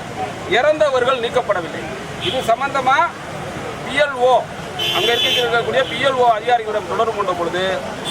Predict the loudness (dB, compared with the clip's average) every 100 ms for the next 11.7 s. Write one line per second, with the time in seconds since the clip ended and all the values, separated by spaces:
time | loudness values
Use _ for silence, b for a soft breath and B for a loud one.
0 | -2 0 4 2 2 2 4 4 2 0
1 | -2 2 4 4 2 2 2 2 2 4
2 | 4 2 2 0 -2 0 2 2 0 0
3 | 2 2 -2 -8 -8 -8 -10 -10 -10 -10
4 | 0 4 4 2 -8 -10 -8 -8 0 2
5 | 4 0 -2 -6 -8 -2 2 4 2 0
6 | -6 2 4 4 4 2 0 0 0 2
7 | 2 0 0 0 0 0 0 2 0 2
8 | 0 0 -2 0 2 4 4 2 0 0
9 | -2 2 0 0 -6 -4 -2 -2 -2 2
10 | 4 4 2 -2 -2 0 0 -2 -2 -2
11 | -2 -2 -2 0 0 0